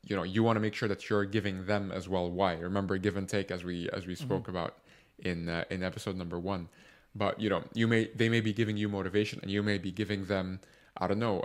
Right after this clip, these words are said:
Speaker 1: uh, research. Maybe you're really good at research or really good at finding data in a, in a specific topic of common interest.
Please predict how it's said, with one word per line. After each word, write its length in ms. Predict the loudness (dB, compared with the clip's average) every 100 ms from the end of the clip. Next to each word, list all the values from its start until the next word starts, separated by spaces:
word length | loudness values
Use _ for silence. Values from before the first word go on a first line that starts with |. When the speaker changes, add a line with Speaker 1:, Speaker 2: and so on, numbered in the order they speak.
| -2
Speaker 1:
uh, 320 | 0 0 -2 0
research. 420 | 2 2 -2 -4
Maybe 140 | -4
you're 100 | -2
really 180 | -2 -2
good 160 | -2 -2
at 120 | 0
research 440 | -2 -2 -4 -6
or 40 | -4
really 160 | -4
good 140 | -2 -4
at 80 |
finding 400 | -4 -6 -6 -6
data 400 | 0 2 2 -4 -8 _ _ -6
in 140 | -2
a, 200 | 0 0 -2
in 100 | -2
a 60 |
specific 800 | -2 -4 -2 -2 -4 -6 -20 -6
topic 400 | -2 0 -2 -4 -12
of 180 | -10 -4
common 260 | -4 -2
interest. 480 | -4 -6 -10 -12 -16